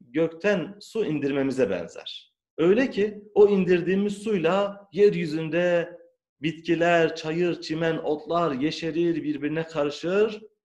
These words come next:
İnsanın böyle insana cazip gelen, insanın hoşuna gider bir şekilde her taraf yemyeşil olur. Tıpkı bizim şu an bugünlerde baharda yaşadığımız gibi.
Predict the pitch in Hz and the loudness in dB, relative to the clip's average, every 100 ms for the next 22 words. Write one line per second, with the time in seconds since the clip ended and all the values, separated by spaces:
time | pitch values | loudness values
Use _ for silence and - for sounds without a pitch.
0 | _ _ _ 135 135 143 143 139 127 131 | _ _ _ -10 -6 -4 -4 -4 -2 -2
1 | 131 131 131 139 139 131 127 139 135 135 | -2 -6 -6 -6 -4 -4 -4 -6 -4 -4
2 | 131 123 127 131 135 135 _ _ _ - | -4 -6 -8 -6 -6 -8 _ _ _ -10
3 | 131 147 147 131 147 135 127 127 123 131 | -8 -4 -2 0 0 0 -4 -6 -8 -6
4 | 156 160 143 131 - 147 170 170 185 175 | -4 -6 -4 -4 -4 -6 -4 -6 -6 -6
5 | 180 202 202 - _ 135 - 123 123 127 | 0 0 -2 -10 _ -18 -10 -8 -8 -10
6 | - 117 117 120 110 104 101 101 101 104 | -8 -8 -6 -8 -8 -6 -6 -8 -6 -6
7 | 104 107 - _ _ 101 104 110 123 120 | -2 -4 -6 _ _ -12 -8 -6 -8 -8
8 | 120 170 202 | -8 -6 -8